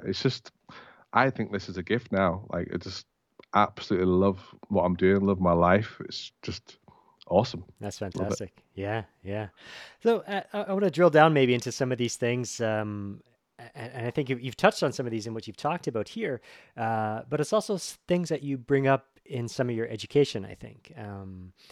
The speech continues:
Speaker 1: Cool.
Speaker 2: um, so first of all, um, like, I, I know that you, you've put together some really interesting, you know, guides for photographers, uh, S E O tips and website tips and things like that.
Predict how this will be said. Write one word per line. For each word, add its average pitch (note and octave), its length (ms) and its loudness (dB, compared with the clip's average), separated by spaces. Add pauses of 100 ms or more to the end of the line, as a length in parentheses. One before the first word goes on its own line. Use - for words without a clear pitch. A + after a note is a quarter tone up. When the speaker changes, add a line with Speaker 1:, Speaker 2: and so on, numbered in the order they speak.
(120)
Speaker 1:
Cool. F#3+ 160 6 (220)
Speaker 2:
um, G2 760 -14
so B2 480 0 (340)
first E3 240 -6
of C3+ 80 -4
all, A#2+ 300 0
um, A2+ 460 -4 (680)
like, A#2+ 160 -8
I, A#2+ 160 -2
I B2 120 -2
know B2+ 340 0
that A#2 180 -2
you, G#2+ 180 -6
you've A#2+ 340 -14
put C#3+ 140 -4
together A#2 360 2
some A2 240 -6
really C#3 280 0
interesting, A2+ 600 -6
you A2+ 100 -10
know, F#2+ 320 -10
guides A2 380 -6 (240)
for A2+ 120 -2
photographers, F#2+ 760 -6
uh, G#2 60 -14 (120)
S - 200 -12
E G#2 100 -4
O F#2+ 40 -6
tips - 360 -10
and F#2+ 100 -16
website G2+ 380 -12
tips - 240 -14
and F#2 100 -18
things G2+ 200 -12
like G2 140 -12
that. F#2 240 -8